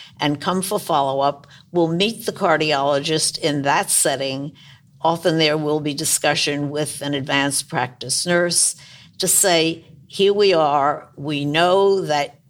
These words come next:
your main focus right now is the care of your baby, but you can't take care of your baby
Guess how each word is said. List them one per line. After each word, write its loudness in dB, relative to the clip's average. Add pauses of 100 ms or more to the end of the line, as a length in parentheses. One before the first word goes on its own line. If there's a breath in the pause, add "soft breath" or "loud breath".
your -2
main 2
focus -2
right 0
now 2
is -2
the -4
care 0
of -4
your -2
baby, -2 (400 soft breath)
but -4
you -2
can't -6
take 0
care 0
of -6
your -6
baby -2